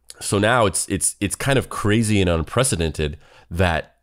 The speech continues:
this would just stream on YouTube. And the reason for that, unfortunately, is because Prince is dead and his estate is just exploiting the fuck out of his content. So now you're gonna see all these box sets released, and you're gonna see all these posthumous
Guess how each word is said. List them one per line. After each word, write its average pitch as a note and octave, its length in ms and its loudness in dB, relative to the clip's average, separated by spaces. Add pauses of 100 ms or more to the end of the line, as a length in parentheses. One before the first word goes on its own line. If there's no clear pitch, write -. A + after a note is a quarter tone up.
(140)
this F#2 360 0
would F2+ 120 0
just E2+ 200 -2
stream F2 600 0
on D2+ 120 -2
YouTube. D#2 440 -2 (360)
And A#2+ 140 2
the A2+ 60 4
reason D#3 320 2
for C#3 240 2
that, F#2+ 180 4
unfortunately, E2 1000 0
is E2 160 -2
because D#2 800 -2 (320)
Prince - 260 2
is D#2+ 140 0
dead D#2 520 0 (160)
and E2 420 2
his D2+ 560 -2
estate E2+ 540 -2
is D#2 140 -4
just - 240 -6
exploiting E2 720 0
the C#2 80 -6
fuck - 320 -4
out C#2 140 -2
of C#2 120 -8
his C#2+ 300 -6 (140)
content. D#2 560 -4 (440)
So - 200 0
now E2 460 2
you're D2+ 160 -2
gonna D2+ 180 0
see D#2 200 -6
all D2 120 -2
these D2+ 160 -6
box - 380 -4
sets - 260 -2
released, D2 420 -2
and D2+ 60 -6
you're C#2+ 80 -8
gonna D#2+ 120 -2
see E2+ 160 -4
all D#2+ 120 0
these E2 140 -6
posthumous - 680 -2